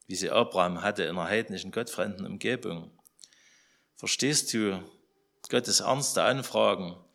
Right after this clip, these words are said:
die er dir stellt, so wie er sie David gestellt hat? Einer der wenigen, der das auch in seiner Position begriffen hat,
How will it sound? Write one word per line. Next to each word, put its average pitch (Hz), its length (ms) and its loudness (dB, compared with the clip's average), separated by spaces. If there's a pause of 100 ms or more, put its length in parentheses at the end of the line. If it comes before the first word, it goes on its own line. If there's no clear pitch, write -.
(360)
die 113 80 -4
er 104 120 2
dir 101 200 -4
stellt, 120 720 0
so 101 240 -2
wie 107 80 0
er 104 80 4
sie 101 160 2
David 135 380 6
gestellt 92 480 0
hat? 87 260 -12 (640)
Einer 110 260 4
der 101 200 -2
wenigen, 113 540 4
der 90 460 2 (360)
das - 160 -2
auch 101 180 0
in 95 80 -4
seiner 117 280 2
Position 107 760 -2
begriffen 110 480 -2
hat, 78 260 -8